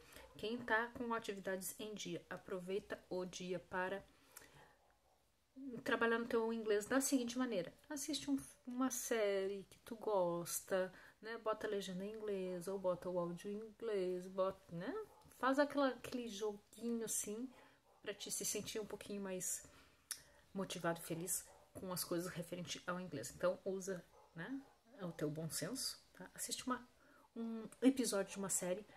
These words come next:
pensando, "Esse aí eu vou utilizar para saber um pouco, uma palavra, duas palavras, cinco palavras, um pouquinho mais de inglês, uma expressão nova." Ok? Então,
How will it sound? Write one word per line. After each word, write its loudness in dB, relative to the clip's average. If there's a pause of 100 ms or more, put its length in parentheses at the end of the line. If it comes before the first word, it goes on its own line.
(160)
pensando, 6
"Esse 4
aí 4
eu 6
vou 2
utilizar 0 (380)
para 4
saber -2
um -4
pouco, -10
uma -2
palavra, 4
duas -2
palavras, -4 (260)
cinco -2
palavras, 0
um -12
pouquinho -4
mais 0
de -6
inglês, -2 (240)
uma -2
expressão 0
nova." -6 (480)
Ok? 4 (300)
Então, 2